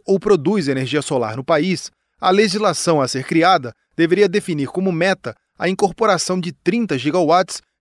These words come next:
de energia solar fotovoltaica até dois mil e trinta. A previsão atual é de que apenas treze gigawatts sejam incorporados até dois mil e vinte e sete. A estimativa da associação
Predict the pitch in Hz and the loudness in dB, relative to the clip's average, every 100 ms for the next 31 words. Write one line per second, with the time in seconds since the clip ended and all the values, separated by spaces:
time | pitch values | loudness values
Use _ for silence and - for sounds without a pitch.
0 | - 165 190 143 185 202 143 127 117 131 | -2 0 2 0 0 0 2 0 0 -4
1 | 120 143 180 165 190 185 196 - - 190 | -4 0 0 2 2 2 -4 -6 -6 -4
2 | - 196 190 196 170 202 - 135 131 - | 0 0 2 0 0 -6 -4 -6 -6 -10
3 | 90 _ _ - 131 151 143 127 127 - | -20 _ _ -10 -4 -2 -2 -2 -4 0
4 | 156 180 151 - _ - 151 160 185 143 | 4 4 4 -2 _ -6 -6 -2 -2 0
5 | 180 196 185 - - 202 214 139 139 190 | -2 -2 -4 -8 -2 0 0 -2 -2 2
6 | 170 170 185 - - _ - 202 185 190 | 4 2 0 -4 -18 _ -2 -2 -2 -2
7 | 196 185 185 151 165 165 - 170 - 185 | -4 0 2 4 2 -2 -4 -4 -2 -2
8 | 190 156 156 180 160 180 - 120 104 - | 0 0 -2 -2 -2 -4 -6 -6 -8 -12
9 | - _ _ _ - 135 165 160 - 127 | -20 _ _ _ -8 -6 -2 -2 -2 -4
10 | 127 131 147 190 202 - 202 156 | -2 -2 -4 -2 -2 0 -2 -2